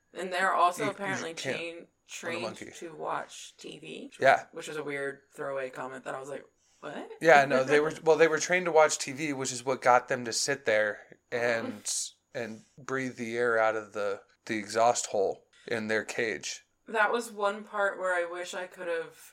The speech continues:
Speaker 1: or I wish I would have closed my eyes and not watched, and also muted, because the sound is awful, and the poor monk, just their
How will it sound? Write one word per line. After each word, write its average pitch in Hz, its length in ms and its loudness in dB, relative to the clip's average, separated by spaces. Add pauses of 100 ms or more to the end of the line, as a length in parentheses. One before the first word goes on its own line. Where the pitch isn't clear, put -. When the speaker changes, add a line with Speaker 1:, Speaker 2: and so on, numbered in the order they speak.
(260)
Speaker 1:
or 151 200 -4
I - 140 -2
wish 185 240 -6
I 175 180 -2
would 160 220 2
have 196 360 -4
closed 208 360 -6
my 220 160 -2 (160)
eyes 226 140 -4
and 226 160 -6
not 220 240 -2
watched, 220 480 -2
and 180 160 -6
also 175 400 0
muted, 151 600 -8
because 160 540 -8
the 180 160 -14
sound 185 720 -4 (120)
is 185 220 -14 (160)
awful, 175 800 2
and 165 300 -2 (1080)
the 214 200 -10
poor 220 440 -6
monk, 202 260 -8
just - 200 -12
their 202 140 -6